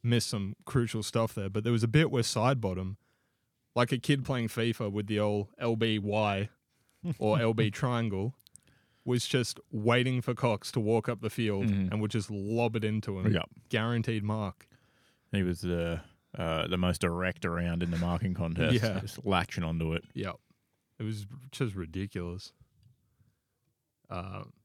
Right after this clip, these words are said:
Speaker 1: yeah, I think well said. It, it's whether G-, <laughs> G W S, uh,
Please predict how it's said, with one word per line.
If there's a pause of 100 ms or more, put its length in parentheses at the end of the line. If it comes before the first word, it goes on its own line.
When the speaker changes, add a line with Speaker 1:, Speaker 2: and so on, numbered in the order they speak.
Speaker 1:
yeah, (200)
I
think
well
said. (120)
It,
it's (1600)
whether
G-, (220)
<laughs>
G
W
S, (140)
uh,